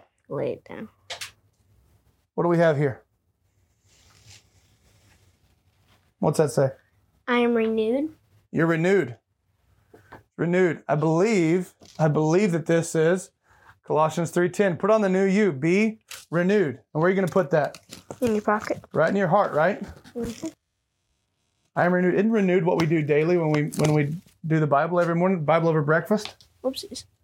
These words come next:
Speaker 2: I'll help you with your pockets. <laughs> This is not a rehearsed thing, by the way. All right, where are you going next? Gluttony. Do you know what gluttony is?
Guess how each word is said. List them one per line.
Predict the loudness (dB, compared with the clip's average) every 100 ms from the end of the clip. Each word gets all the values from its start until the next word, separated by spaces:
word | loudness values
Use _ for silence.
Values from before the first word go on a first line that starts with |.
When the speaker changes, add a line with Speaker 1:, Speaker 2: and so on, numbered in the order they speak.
| -20 _ -20 -20 _ _ _
Speaker 2:
I'll | -2 0
help | 0 0
you | -2
with | -2
your | -2
pockets. | 0 0 -2 -10 -10
<laughs> | -10 -12 _ -20 -20 -18 -18 -20 _
This | -2 0
is | -2
not | 0 2
a | 2
rehearsed | 2 0 -2 -2
thing, | 0 2
by | 2
the | 2
way. | 2 0 -2 _ _ _ -20 -6
All | 0
right, | 2
where | 2
are | 2
you |
going | 2 2
next? | 0 -2 -10 -20 -20 _ _ _ _ _ _ _ _ _ _ _ _ _ _ _ _ -20 _ _ _ -20 -20 _ -20 -20 -20 -2
Gluttony. | 2 2 0 -4 -8 _ _ _ _ _ _ _ _
Do | -2
you |
know | 0
what | 0
gluttony | 0 0 0
is? | -2 -6